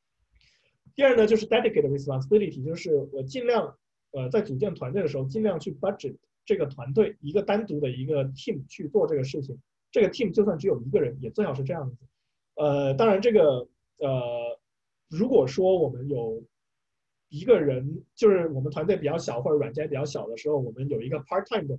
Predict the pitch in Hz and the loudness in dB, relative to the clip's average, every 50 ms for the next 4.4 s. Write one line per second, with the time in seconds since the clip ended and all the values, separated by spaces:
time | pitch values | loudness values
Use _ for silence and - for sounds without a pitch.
0 | - _ _ - 180 165 165 185 190 196 190 196 208 202 240 233 190 135 - - | -10 _ _ -6 -6 -4 -4 -2 -2 -2 -2 -2 -2 0 2 2 2 2 0 -4
1 | _ _ _ _ _ _ - 196 175 - 208 170 156 143 135 135 - - 208 190 | _ _ _ _ _ _ -4 -4 -2 -2 0 2 2 2 2 -2 -6 -4 -4 -2
2 | 185 185 180 175 143 123 113 110 110 - 196 160 143 139 139 139 - 180 185 - | -2 -2 -2 -2 -4 -4 -4 -6 -8 -8 -6 -6 -6 -6 -6 -8 -8 -8 -8 -6
3 | - 220 180 147 135 127 131 - 180 160 - - 185 160 147 165 151 139 135 135 | -6 -8 -6 -6 -6 -8 -8 -10 -12 -6 -4 -2 0 0 -2 -2 -4 -4 -4 -4
4 | 135 185 202 202 277 226 160 - | -4 -4 -2 -2 -2 -2 -2 -4